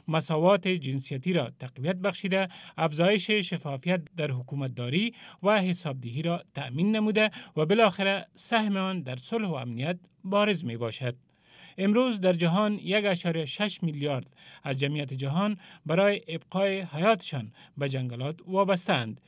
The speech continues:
دو اشاریه شش میلیارد دیگر برای تأمین پروتئین و عایدات به ماهیگیری متکی‌اند. از هر سه لقمه‌ای که ما در دهانمان می‌گذاریم، در یکی آن کار گردافشان‌ها متبارز می‌باشد و در جهان به طور کل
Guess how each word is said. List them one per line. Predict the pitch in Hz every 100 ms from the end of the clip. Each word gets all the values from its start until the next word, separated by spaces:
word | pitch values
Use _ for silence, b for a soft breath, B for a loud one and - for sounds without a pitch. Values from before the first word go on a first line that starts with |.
| b b -
دو | 170
اشاریه | 226 190 220 202 208 180
شش | - 233 226 -
میلیارد | 170 151 143 131
دیگر | 123 120 180 208 185 B B
برای | 165 170
تأمین | 139 151 160 202 208
پروتئین | 180 139 120 190 226
و | 202
عایدات | 208 202 151 135 127 180 214 -
به | 143 147
ماهیگیری | 135 127 120 117 131 190 -
متکی‌اند. | 202 190 190 208 131 120 127 b b -
از | 165 156
هر | 220
سه | 247 202
لقمه‌ای | 175 135 143 135
که | 123 135 123 B B B
ما | 165 185
در | 175 131
دهانمان | 127 127 135 127 120
می‌گذاریم، | 113 156 180 202 202 202 B B -
در | 160
یکی | 202 226 220
آن | 208 208 185 _ _ _ _
کار | - 190 202 190
گردافشان‌ها | 165 139 135 127 131 120 120 170 202 190
متبارز | 208 208 202 208 202 139
می‌باشد | 120 123 123 123 123 B B B
و | 156
در | 156 170
جهان | 160 170 220 226
به | 185
طور | 175 147 127
کل | 202 220